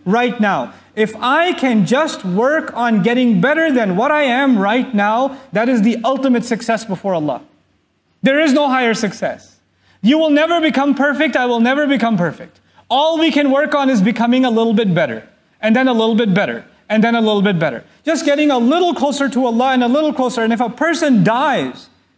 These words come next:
becoming closer to Allah, they are successful.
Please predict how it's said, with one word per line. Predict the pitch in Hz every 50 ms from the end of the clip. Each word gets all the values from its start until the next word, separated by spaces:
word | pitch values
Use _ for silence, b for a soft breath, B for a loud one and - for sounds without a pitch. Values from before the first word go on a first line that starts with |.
| _
becoming | 175 202 190 233 254 247 254 233
closer | 208 - 226 220 240 233 247 254
to | 226 185 240 233
Allah, | 214 208 208 214 233 254 254 214
they | 190 196
are | 190 190
successful. | 175 - 160 - 160 127 - - -